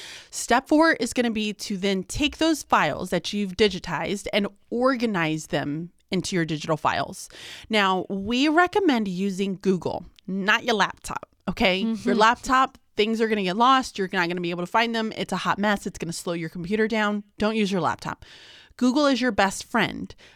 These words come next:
Speaker 1: but you do you, guys. I mean, it's your choice. It's whatever you wanna do. But here is what I will recommend to you, and take this from somebody who's moved schools, is that if you're doing Google,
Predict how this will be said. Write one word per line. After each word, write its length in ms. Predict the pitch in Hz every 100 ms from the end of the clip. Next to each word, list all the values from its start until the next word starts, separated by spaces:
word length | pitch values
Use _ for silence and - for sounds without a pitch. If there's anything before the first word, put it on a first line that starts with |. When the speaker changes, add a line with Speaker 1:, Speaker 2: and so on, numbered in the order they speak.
| -
Speaker 1:
but 200 | 180 170
you 100 | 190
do 80 | 269
you, 320 | 269 330 294
guys. 340 | 185 170 180 -
I 80 | 180
mean, 160 | 175
it's 160 | 180 -
your 80 | 208
choice. 400 | - 196 160 165
It's 120 | -
whatever 220 | 180 185
you 160 | 190 202
wanna 160 | 190
do. 220 | 180 151 -
But 100 | 185
here 200 | - 220
is 100 | 233
what 120 | 247
I 100 | 233
will 220 | 220 226
recommend 460 | 202 196 202 190 185
to 140 | -
you, 140 | 143 143
and 380 | 196 190 175 170 _
take 240 | - 214 -
this 220 | 240 -
from 160 | 220
somebody 340 | 202 208 196 190
who's 240 | 196 180
moved 320 | 185 190 180
schools, 680 | - - 190 170 233 370 - - - - -
is 120 | 196
that 100 | 214
if 120 | 202
you're 100 | 208
doing 420 | 175 214 226 254
Google, 520 | 214 226 226 285 359